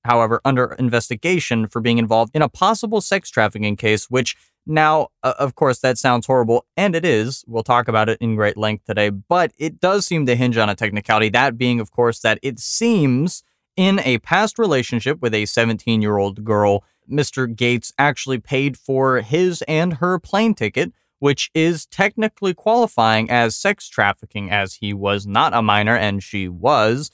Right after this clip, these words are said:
and his payment of her transportation is, by dictionary definition,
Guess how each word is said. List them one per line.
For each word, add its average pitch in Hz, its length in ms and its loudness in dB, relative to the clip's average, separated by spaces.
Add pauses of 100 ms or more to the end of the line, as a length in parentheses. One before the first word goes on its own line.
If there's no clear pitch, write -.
and 120 360 -2
his 123 320 -2 (120)
payment 139 380 0
of 113 180 0 (120)
her 123 180 2
transportation 123 840 -2
is, 123 200 0
by 156 440 0 (100)
dictionary 110 600 -2
definition, 110 680 -2